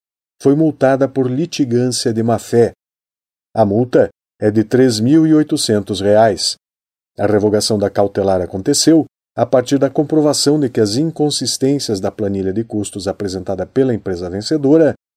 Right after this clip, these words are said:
não comprometem a execução dos serviços. Relator da representação, o conselheiro Ivens Linhares lembrou que a empresa Igiserve foi contratada pela Alep em dois mil e onze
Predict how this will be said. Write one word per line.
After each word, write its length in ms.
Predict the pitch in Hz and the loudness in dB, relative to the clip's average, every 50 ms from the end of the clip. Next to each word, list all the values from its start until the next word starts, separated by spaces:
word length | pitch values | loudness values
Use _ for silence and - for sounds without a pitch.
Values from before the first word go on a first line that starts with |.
| _ _ _ _ _ - | _ _ _ _ _ -2
não 260 | 139 165 190 202 190 | 0 2 2 2 2
comprometem 680 | - 185 180 165 - 175 151 123 117 123 123 123 - 123 | 0 -2 -2 0 0 0 2 2 2 2 0 0 -2 -2
a 40 | 120 | -2
execução 460 | 120 113 117 117 - 107 - 120 113 | 0 -2 -4 -6 -6 -6 -6 -4 -4
dos 180 | 113 113 104 - | -4 -4 -4 -4
serviços. 640 | 113 107 98 120 156 165 - - 104 - - - - _ _ _ _ _ _ _ _ _ _ _ _ _ | -4 -2 0 0 0 0 -2 -4 -8 -10 -12 -16 -20 _ _ _ _ _ _ _ _ _ _ _ _ _
Relator 500 | - 107 104 104 98 95 - 127 120 107 | 0 2 4 4 4 2 2 2 2 2
da 100 | 101 98 | 0 -2
representação, 800 | 87 92 90 - 98 101 117 120 - 180 165 - - 147 156 147 - _ _ _ _ _ _ - | -4 -4 -4 -4 -2 -2 -2 0 0 -2 0 2 2 0 0 0 -4 _ _ _ _ _ _ -10
o 80 | 123 | -6
conselheiro 640 | 117 135 143 135 - - 139 131 139 147 143 147 135 | -2 0 0 0 2 2 2 4 4 4 4 4 4
Ivens 300 | 117 110 95 107 104 95 | 4 2 2 0 0 0
Linhares 500 | 117 151 160 139 127 135 135 131 131 131 | -2 -2 0 2 2 2 2 0 0 0
lembrou 420 | 147 165 160 139 131 139 139 127 - - _ _ _ _ _ - | -2 0 2 2 4 4 4 2 0 -6 _ _ _ _ _ 0
que 60 | 135 | 2
a 40 | 135 | 2
empresa 520 | 131 120 135 135 147 147 131 143 131 117 - | 2 2 2 4 4 4 4 2 0 0 -2
Igiserve 760 | 147 180 180 156 170 160 - - - 123 127 127 123 123 120 | -2 -2 -2 -2 -2 -2 0 2 2 4 2 2 0 -4 -4
foi 200 | - - 123 117 | -2 -2 -2 -2
contratada 680 | - 131 127 - 123 117 113 - 123 117 113 104 101 | -2 -4 -4 0 0 -2 0 2 2 2 2 2 -2
pela 400 | 101 - 117 110 110 107 104 104 | -2 0 0 2 2 4 4 4
Alep 520 | 101 101 104 101 98 92 - 98 92 - - | 2 2 2 2 0 0 -2 -8 -14 -10 -6
em 200 | 131 143 156 151 | -4 -2 -2 0
dois 220 | 131 113 98 87 90 | 0 -2 -2 -2 -4
mil 220 | 90 87 90 95 | -8 -6 -6 -4
e 120 | 113 127 123 | -2 0 2
onze 400 | 131 156 180 165 139 135 107 | 2 2 2 2 0 -2 -2